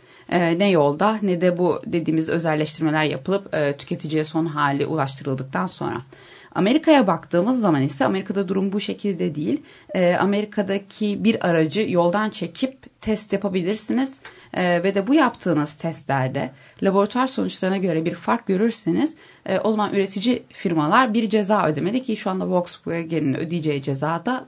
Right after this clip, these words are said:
bu ceza. Ama iyi haber, e, Avrupa Birliği, e, yeni bir regülasyonu kabul etti. E, ve bu yeni regülasyona göre Amerika'da da olduğu gibi,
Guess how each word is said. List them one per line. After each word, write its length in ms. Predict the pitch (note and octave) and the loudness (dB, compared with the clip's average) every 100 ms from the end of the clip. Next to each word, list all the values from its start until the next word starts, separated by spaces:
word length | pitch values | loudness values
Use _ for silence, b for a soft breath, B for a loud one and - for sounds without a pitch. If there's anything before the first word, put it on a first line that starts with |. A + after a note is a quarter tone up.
| - | -4
bu 120 | G3+ | -2
ceza. 400 | D3 C3 C3+ B2 - B B B B B | -2 -4 -4 -6 -8 B B B B B
Ama 240 | - A#3 C4 | 2 4 6
iyi 200 | C4+ C4 | 6 6
haber, 340 | C4 G3+ C4 | 6 4 4
e, 260 | - F#3+ F#3 | 0 0 4
Avrupa 380 | G3+ G#3+ G#3+ G3 | 6 4 2 0
Birliği, 420 | G#3+ G3+ G#3+ A3 - b b - | 0 2 2 0 -4 b b -4
e, 80 | F#3 | 0
yeni 460 | F3 F3+ F3+ G#3 A3+ | 2 2 4 4 4
bir 100 | G#3 | 2
regülasyonu 600 | F3 F3 F3 - G#3+ G#3+ - | 0 -2 -2 0 -2 -2 -6
kabul 240 | D3 C#3+ | 0 2
etti. 400 | C3 C3+ G#3 E4 - B B B B | 2 2 0 -2 -6 B B B B
E, 60 | G3 F#3+ F#3 F#3 F#3 | 2 4 4 4 4
ve 260 | A#3 G#3+ | 4 6
bu 240 | G#3+ C4+ - - | 6 6 4 0
yeni 460 | G#3 A3+ B3+ - | 4 6 6 4
regülasyona 640 | E3+ E3 E3 D#3 - E3+ E3 | -2 0 -2 -2 -2 0 2
göre 300 | D3+ F#3+ A#3 | 2 4 2
Amerika'da 640 | - F#3+ G#3+ G#3+ E3+ D#3 | 2 0 0 -2 -2 0
da 140 | C#3 C3 | 0 2
olduğu 360 | D#3 D3 D3 | 2 2 0
gibi, 420 | C#3+ C3+ D#3 A#3+ | 0 0 0 0